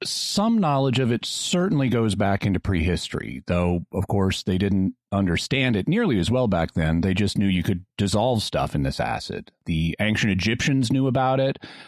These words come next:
Uh, they even had a special word for it. They called it mu. Though, because they wrote their language without vowels, there's a debate about how it should be pronounced. Most likely it was either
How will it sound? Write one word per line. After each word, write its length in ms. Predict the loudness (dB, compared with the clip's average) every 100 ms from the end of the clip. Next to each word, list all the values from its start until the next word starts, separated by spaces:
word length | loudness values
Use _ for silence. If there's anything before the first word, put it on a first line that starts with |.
| -2
Uh, 160 | 0 2
they 140 | 2
even 180 | 2 2
had 120 | 2
a 60 | 0
special 340 | 0 0 2
word 280 | 2 2 0
for 120 | 0
it. 120 | 2
They 100 | 0
called 320 | 2 2 2
it 120 | 0 0
mu. 480 | 2 2 2 0 -4 -14 _
Though, 460 | -4 0 2 2 0 -2 -2
because 480 | -2 0 0 2
they 140 | 0 2
wrote 240 | 2 0
their 160 | 0 2
language 500 | 2 2 2 2 2
without 400 | 2 2 2 0
vowels, 680 | 0 2 2 2 2 0 -2
there's 380 | 0 2 2 0
a 40 |
debate 600 | -2 -2 0 2 0 -2 -4
about 380 | -2 0 0
how 240 | 0 0 0
it 80 | -2
should 160 | -2
be 120 | -2 0
pronounced. 760 | 0 0 2 0 -2 -4 -8 -2
Most 300 | 0 0 0
likely 340 | 0 0 0
it 60 | 2
was 180 | 2 2
either 320 | 2 0